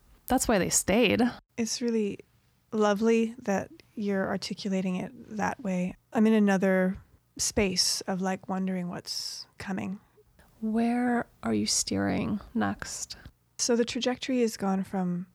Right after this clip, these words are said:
Speaker 2: caring for people on a one-to-one basis.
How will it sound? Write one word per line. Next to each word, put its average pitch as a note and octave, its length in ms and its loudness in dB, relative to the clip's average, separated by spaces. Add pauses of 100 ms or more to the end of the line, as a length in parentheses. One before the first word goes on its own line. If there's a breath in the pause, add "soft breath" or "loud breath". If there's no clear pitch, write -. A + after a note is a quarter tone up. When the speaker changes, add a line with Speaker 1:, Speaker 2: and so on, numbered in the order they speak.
(240 soft breath)
Speaker 2:
caring F#3+ 320 2
for F3+ 340 0 (160)
people F3+ 680 2 (160)
on F#3+ 100 0
a F#3 60 4
one-to-one F3+ 640 0
basis. F3+ 360 -6